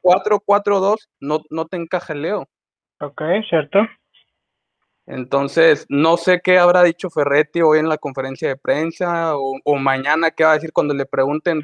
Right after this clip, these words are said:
Speaker 1: por qué sacaste a, a,
Speaker 2: Ah,
Speaker 1: al
Speaker 2: no.
Speaker 1: diente.
Speaker 2: No, sa-, ¿sabe lo que va a decir? Yo a la prensa no tengo por qué dar explicaciones de los cambios. Eso le va a decir.
Speaker 1: Ahora,
Speaker 2: <laughs>
Speaker 1: no sé,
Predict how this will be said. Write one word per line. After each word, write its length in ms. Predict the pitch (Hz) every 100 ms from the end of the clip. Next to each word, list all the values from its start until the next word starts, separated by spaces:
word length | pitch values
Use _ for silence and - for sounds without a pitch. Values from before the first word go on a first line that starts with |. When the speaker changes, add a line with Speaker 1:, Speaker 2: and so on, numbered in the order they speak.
| -
Speaker 1:
por 200 | - 135
qué 140 | 139 143
sacaste 480 | 160 151 147 - 151
a, 280 | - 135 117
a, 40 | - _ _ _ -
Speaker 2:
Ah, 440 | 123 180 151 - - -
Speaker 1:
al 80 | 139
Speaker 2:
no. 60 | 139
Speaker 1:
diente. 320 | 196 269 269 - - - -
Speaker 2:
No, 220 | 208 190 - -
sa-, 140 | 240
¿sabe 220 | 226 247
lo 120 | 269
que 100 | 262
va 100 | 233
a 60 | 247
decir? 380 | 247 269 285 269 _ _ _ _
Yo 400 | 170 254 302 302
a 120 | 202
la 180 | 196 185
prensa 520 | - 254 277 285 294 -
no 180 | 196 202
tengo 400 | 240 254 262 262
por 160 | 214
qué 100 | 190 226
dar 100 | 226
explicaciones 580 | 214 208 190 185 240
de 80 | 233
los 140 | 196 -
cambios. 320 | 151 147 143 _
Eso 160 | 233 220
le 60 | 196
va 60 |
a 60 | 175
decir. 180 | - 143 _ _ _ _ _ 165
Speaker 1:
Ahora, 320 | - 160 185 175
Speaker 2:
<laughs> 580 | 156 156 _ _ _
Speaker 1:
no 220 | 165 170 202
sé, 280 | 220 214